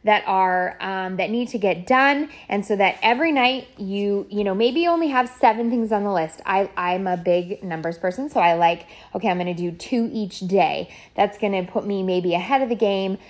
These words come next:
but maybe I do two on Monday, two on Tuesday, or I have super packed days on Mondays and Tuesdays. So I'm gonna do two on Wednesday, two on Thursday, one on Friday, one on Monday, or whatever. But you have a plan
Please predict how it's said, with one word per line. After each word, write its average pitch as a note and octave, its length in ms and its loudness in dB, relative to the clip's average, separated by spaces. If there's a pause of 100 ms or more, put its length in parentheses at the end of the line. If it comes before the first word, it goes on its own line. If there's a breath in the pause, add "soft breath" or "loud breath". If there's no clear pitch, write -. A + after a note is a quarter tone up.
(180 loud breath)
but F#3 120 2
maybe F#3+ 260 4
I F3+ 40 6
do F3 160 -4
two D#4 220 0
on C4 140 2
Monday, F#3+ 240 0
two A3 180 -2
on G#3 100 0
Tuesday, F3 600 0 (180 loud breath)
or A3+ 280 6
I G#3 80 0
have G#3 360 -6
super F#4 400 2
packed C#4 380 0
days B3+ 260 2
on G#3+ 200 2
Mondays G#3+ 320 2
and G#3+ 120 -2
Tuesdays. C#4 380 2
So A#3 80 -2
I'm G#3 80 -2
gonna F#3+ 180 -2
do F3 140 -2
two C4 160 -2
on A#3+ 120 2
Wednesday, G3+ 280 0
two F#3+ 160 -8
on F3 120 -4
Thursday, E3+ 420 -2
one E3 260 -4
on D#3+ 100 -8
Friday, D#3 300 -4
one D#3 180 -8
on D3 120 -10
Monday, D3 240 -10
or - 80 -8
whatever. A#3 420 2 (560 loud breath)
But B3 160 6
you D#4+ 360 8
have C#4+ 460 0
a A3 80 -2
plan A3 760 -4